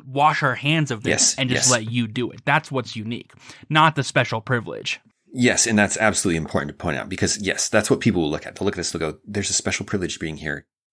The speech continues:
Speaker 2: Your general rules don't apply. That seems inconsistent." The special privileges are the norm, which is, which makes them much less special and even weirder,
Speaker 1: <laughs>
Speaker 2: right? It's even, it's even dumber that way,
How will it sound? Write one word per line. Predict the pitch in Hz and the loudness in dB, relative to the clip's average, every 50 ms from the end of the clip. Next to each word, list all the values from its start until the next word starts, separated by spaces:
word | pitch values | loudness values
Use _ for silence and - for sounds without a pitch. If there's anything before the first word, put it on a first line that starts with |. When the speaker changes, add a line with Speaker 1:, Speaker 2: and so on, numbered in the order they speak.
| _ _ _ _ _ _ _ _ _ _ _ _ _ _ _ - | _ _ _ _ _ _ _ _ _ _ _ _ _ _ _ -10
Speaker 2:
Your | 107 92 90 90 90 87 | -8 -8 -6 -4 -4 -4
general | 82 98 95 90 82 76 | -2 0 0 0 0 -2
rules | 80 80 76 - | -2 -2 -4 -6
don't | - 78 | -8 -12
apply. | 76 - - - 156 135 131 | -12 -6 -2 0 0 2 2
That | 104 82 - | 0 -2 -2
seems | - - 82 80 | -4 -4 -4 -4
inconsistent." | 87 80 - - 82 - - - - - - - - - - - - - - _ _ _ _ _ - | -6 -6 -6 -8 -8 -6 -6 -8 -8 -10 -12 -14 -18 -18 -18 -18 -18 -20 -20 _ _ _ _ _ 0
The | - | 2
special | 104 - - 143 135 - 160 | 2 4 4 4 4 2 2
privileges | - 160 151 135 135 127 107 107 101 - - _ - | 2 0 2 4 4 4 4 2 0 0 -2 _ 2
are | 90 90 92 90 | 2 4 4 2
the | 80 85 | 2 0
norm, | 85 82 82 90 101 101 78 62 - - _ _ _ _ _ _ _ | 0 0 2 2 2 2 2 0 -4 -12 _ _ _ _ _ _ _
which | - 104 - - | -4 -2 -2 -2
is, | 131 - - - _ _ _ _ _ | -2 -4 -6 -8 _ _ _ _ _
which | - 120 - - | -4 -2 -2 0
makes | - 165 143 - - | 2 2 4 4 4
them | - 113 107 98 - - _ _ _ | 2 2 0 -2 -4 -8 _ _ _
much | - 120 120 - - - | -2 -2 0 0 -2 -4
less | 117 110 107 - | -2 -2 0 0
special | - - - 107 107 - - 87 71 - - _ _ - | 0 2 2 2 2 2 0 -2 -4 -6 -8 _ _ -2
and | 123 120 113 113 113 | -2 0 0 0 2
even | 139 156 143 160 - 147 | 4 4 6 6 8 8
weirder, | 156 185 202 190 190 190 180 | 10 10 12 10 10 8 4
Speaker 1:
<laughs> | - | 2
Speaker 2:
right? | 185 107 110 113 | 4 4 4 4
It's | 120 120 160 | 2 2 4
even, | 190 175 170 156 160 | 4 4 4 2 2
it's | 170 - 202 | 2 2 4
even | 202 180 156 127 | 6 6 6 6
dumber | - 147 139 135 117 101 87 | 6 4 4 4 2 -4 -6
that | 82 - 80 69 - - | -4 -4 -4 -4 -4 -4
way, | - - - | -8 -8 -8